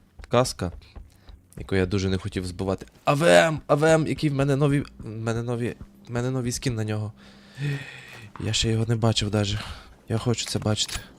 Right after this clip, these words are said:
Бля, не вбивайте мене зараз ніхто. Ха!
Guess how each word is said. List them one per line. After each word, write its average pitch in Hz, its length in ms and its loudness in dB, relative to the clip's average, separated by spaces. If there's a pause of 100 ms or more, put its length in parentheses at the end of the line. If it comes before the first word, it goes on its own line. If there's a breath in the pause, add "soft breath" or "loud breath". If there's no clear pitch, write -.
(520 loud breath)
Бля, 120 200 4
не 117 120 4
вбивайте 120 420 4
мене 110 180 2
зараз 107 280 2
ніхто. 107 240 -2 (4000)
Ха! 165 200 10